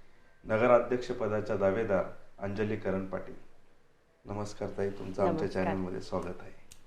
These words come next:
Speaker 1: ताई, विचारण्यासारखं तर भरपूर आहे, अनेक प्रश्न आहेत. अनेक प्रश्न म्हणजे इतके प्रश्न आहेत की आपण विचारू शकत नाही, पण सुरुवात अगोदर अशी करतो की मला अगोदर तुमचं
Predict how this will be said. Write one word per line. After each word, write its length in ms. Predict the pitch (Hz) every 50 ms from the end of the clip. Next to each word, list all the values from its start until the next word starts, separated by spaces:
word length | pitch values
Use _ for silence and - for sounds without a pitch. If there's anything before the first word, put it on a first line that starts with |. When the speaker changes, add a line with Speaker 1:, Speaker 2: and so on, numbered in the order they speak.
| - -
Speaker 1:
ताई, 260 | 113 117 127 139 139 139 - - - - - - - - - - - -
विचारण्यासारखं 760 | 113 113 110 135 131 123 127 135 135 131 127 107 95 - 107 101 -
तर 60 | 113
भरपूर 440 | 101 101 101 95 90 - 113 107 95
आहे, 100 | 90 87 - - - - - - - - -
अनेक 320 | 117 110 117 123 123 123 -
प्रश्न 300 | 123 117 113 - - 104
आहेत. 140 | 92 87 - - - - - - - - - -
अनेक 300 | 104 98 101 98 - -
प्रश्न 300 | 107 107 104 - - 110
म्हणजे 520 | 101 101 95 92 92 98 101 107 101 - - - -
इतके 260 | - 110 - - 143 139
प्रश्न 340 | 135 135 139 131 - 139
आहेत 100 | 127 113 - -
की 60 | 127
आपण 280 | 117 107 - 120 117 117
विचारू 320 | 110 98 - 110 110 113
शकत 400 | 107 - 95 - - - - -
नाही, 120 | - - - - - - -
पण 120 | 113 113
सुरुवात 400 | 113 - - 120 110 113 123 127 123 127
अगोदर 360 | 120 117 127 123 117 113 113
अशी 220 | 113 110 - 123
करतो 420 | - - 104 95 - - 107 104 -
की 60 | - 110
मला 280 | 107 104 107 110 110 - - -
अगोदर 320 | 120 104 110 104 107 104
तुमचं 580 | - - - 101 101 92 - 107 107 107 107